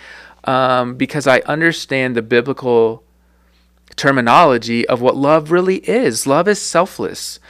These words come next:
You know, it's the First Corinthians thirteen, uh, passage. It's the idea that it's not rude. It does not boast. Um, it is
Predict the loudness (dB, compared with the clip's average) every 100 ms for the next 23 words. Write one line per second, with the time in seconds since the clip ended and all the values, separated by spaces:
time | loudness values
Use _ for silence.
0 | -18 -6 2 4 4 2 -2 -2 -2 -2
1 | -4 -4 -4 -6 -2 -2 -2 -6 -6 -6
2 | -8 -4 -2 -2 -4 -4 -4 -8 -6 -8
3 | -6 -2 0 0 0 -2 -2 0 0 -2
4 | 0 2 2 0 -4 -2 -2 0 0 0
5 | -6 -6 -6 -4 -6 -12 -20 -20 -20 -20
6 | -20 -6 -2 0 -2 -2 -2 -4